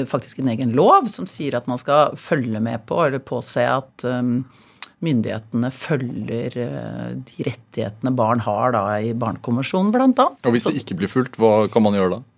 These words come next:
Speaker 1: Ja, da sier man fra høyt og tydelig, eh, til de som har muligheten til å gjøre noe med det.
Speaker 2: Mm.
Speaker 1: Ehm, og så handler det også om å komme med forslag til forbedringer, eh, på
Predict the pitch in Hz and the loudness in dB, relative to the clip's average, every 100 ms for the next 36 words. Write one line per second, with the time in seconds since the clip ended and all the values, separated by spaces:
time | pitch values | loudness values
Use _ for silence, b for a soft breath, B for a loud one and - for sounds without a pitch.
0 | _ _ 226 277 302 262 185 180 - 208 | _ _ 2 4 2 0 0 0 4 4
1 | 202 180 170 175 131 131 143 - - 175 | 4 2 0 0 0 0 -2 -4 -8 -4
2 | 160 156 147 147 147 143 139 147 143 - | -2 -2 -2 -4 -4 -4 -4 -6 -8 -10
3 | 143 131 127 - 123 123 123 123 135 131 | -8 -6 -6 -6 -6 -4 -4 -4 -6 -2
4 | 131 135 110 104 98 98 101 110 98 101 | 2 2 2 -2 -6 -2 -2 0 0 -2
5 | 101 - 277 - - 170 160 160 160 156 | -2 2 2 2 -4 0 0 2 2 4
6 | 165 156 B B B B B B 156 185 | 4 2 B B B B B B -2 2
7 | 302 277 165 147 - 156 151 156 - 165 | 4 6 4 2 2 0 0 0 2 2
8 | 131 120 139 - 175 - 123 113 120 123 | 4 2 0 -2 -4 -4 -4 -4 -2 -2
9 | 117 127 117 110 127 139 160 151 151 143 | 0 -2 -2 -2 0 4 4 2 -2 -6
10 | 135 - 139 | -6 -6 -4